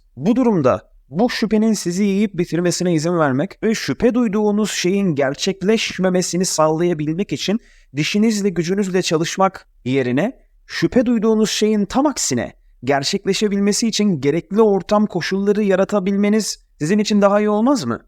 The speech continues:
Bir insana nasıl güvenebilirsiniz? Sizi aldatamadığı için, aldatmaya yönelik hiçbir fırsatı olmadığı için ve yani ona bu fırsatı vermediğiniz için aldatmayan bir kadın mı sadıktır?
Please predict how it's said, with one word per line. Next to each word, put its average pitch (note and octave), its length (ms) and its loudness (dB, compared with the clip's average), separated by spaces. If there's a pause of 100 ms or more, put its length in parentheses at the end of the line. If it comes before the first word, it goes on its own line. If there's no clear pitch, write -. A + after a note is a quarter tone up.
(140)
Bir E3 100 0
insana A#3 360 2
nasıl A3 240 0
güvenebilirsiniz? A2 880 -6
Sizi E3+ 160 2
aldatamadığı G3 640 2
için, D3+ 400 -2 (400)
aldatmaya F3 560 0
yönelik G#3 340 0
hiçbir G#3 340 -2
fırsatı F#3 420 -2
olmadığı F3 340 2
için A2+ 380 -6 (160)
ve F3 220 4 (240)
yani E3 200 2
ona F3+ 240 2
bu G3 40 -2
fırsatı F#3 440 -2
vermediğiniz G#3 580 2
için F3 300 -2
aldatmayan A3 720 2
bir G#3 120 0
kadın B2 320 -2
mı A#2 120 0
sadıktır? A2+ 600 -2